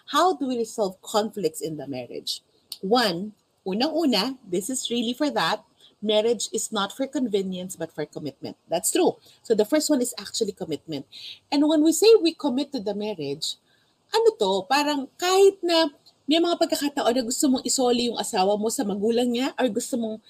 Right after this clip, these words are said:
you just want to press the eject button or the pause button in your relationship, I just want to, to press pause, but I don't want it to stop.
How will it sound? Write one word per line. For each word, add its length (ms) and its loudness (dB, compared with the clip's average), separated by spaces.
you 80 -10
just 240 -4
want 240 2
to 40 -2
press 360 -2
the 80 4
eject 400 0
button 340 0
or 140 -4
the 80 -4
pause 320 -2
button 320 0
in 180 -6
your 140 -6
relationship, 560 0
I 80 2
just 220 0
want 220 2
to, 100 -4
to 80 0
press 380 0
pause, 440 0
but 240 -2
I 80 2
don't 260 -2
want 240 -2
it 160 -6
to 60 -6
stop. 600 0